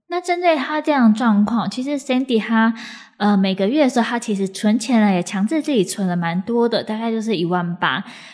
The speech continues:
其他钱呢，都有控制开销，包括餐饮费一万啊，交通费一千五啊，校庆费五千啊，电话费一千，还有娱乐费两千五，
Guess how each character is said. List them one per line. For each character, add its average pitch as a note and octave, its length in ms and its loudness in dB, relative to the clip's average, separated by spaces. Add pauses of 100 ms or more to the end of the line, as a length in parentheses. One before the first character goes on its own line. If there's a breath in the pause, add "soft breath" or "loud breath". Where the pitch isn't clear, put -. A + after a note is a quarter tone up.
(160 loud breath)
其 - 140 0
他 D#4+ 160 4
钱 B3 240 4
呢， G#3 120 6
都 A#3 140 0
有 F#3 120 4
控 G3 320 4
制 G3+ 220 -2
开 F3+ 280 -4
销， F3+ 280 -4
包 A#3 160 -4
括 C#4 100 2
餐 C#4 260 -2
饮 G3+ 80 4
费 A3+ 280 -2
一 G3 40 2
万 G#3+ 400 4
啊， G3 280 2
交 A#3 180 -2
通 B3+ 220 2
费 B3+ 200 2
一 A#3+ 60 2
千 A#3 260 4
五 F3+ 180 4
啊， E3+ 280 -4 (340 loud breath)
校 D4 200 0
庆 C4+ 240 0
费 C4 180 4
五 F3 160 2
千 G#3+ 340 2
啊， G3 160 4
电 A3 200 4
话 G#3+ 180 6
费 G3+ 240 2
一 G3 80 2
千， F#3+ 240 -2
还 G3+ 140 -2
有 G#3+ 160 0
娱 F#3 120 0
乐 G#3 220 0
费 G3+ 220 0
两 B2+ 200 -4
千 F#3 320 -2
五， E3+ 200 -6